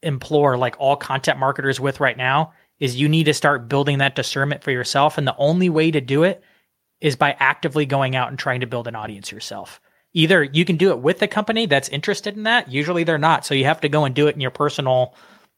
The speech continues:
your personal Instagram account. It doesn't even have to be, like, your personality. You could come up with a fake personality or just make it about a topic, and you're, like, I don't know, figuring out interesting ways to make smoothies. Even doing something like that will teach you more about where we're going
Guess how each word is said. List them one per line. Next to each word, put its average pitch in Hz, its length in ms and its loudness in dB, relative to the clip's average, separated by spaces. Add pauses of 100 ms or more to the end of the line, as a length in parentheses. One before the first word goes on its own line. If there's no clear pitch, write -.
(200)
your 131 180 0
personal 139 600 -2
Instagram 147 480 2
account. 143 420 0
It 147 60 -2
doesn't 180 240 2
even 151 160 2
have 156 180 2
to 151 80 -4
be, 139 220 0
like, 131 260 0
your 135 140 -2
personality. 139 640 0
You 139 160 0
could 135 100 -2
come 147 140 0
up 143 100 0
with 165 100 -4
a 147 60 2
fake 190 260 -2
personality 123 720 -2 (340)
or 143 120 2
just 151 220 0
make 151 220 0
it 139 80 4
about 143 240 2
a 135 60 0
topic, 135 440 0
and 127 100 -4
you're, 131 140 0
like, 123 380 -2 (380)
I 139 60 0
don't 131 120 0
know, 123 120 -2
figuring 139 340 -2
out 135 200 -2
interesting 139 420 -6
ways 131 220 0
to 131 100 -8
make 127 160 -4
smoothies. 127 540 -4
Even 214 240 2
doing 180 200 2
something 165 360 -2
like 143 240 0
that 143 340 0 (220)
will 147 100 4
teach - 260 -4
you 170 80 0
more 139 280 0
about 143 280 2
where 143 200 2
we're 143 140 0
going 135 500 -2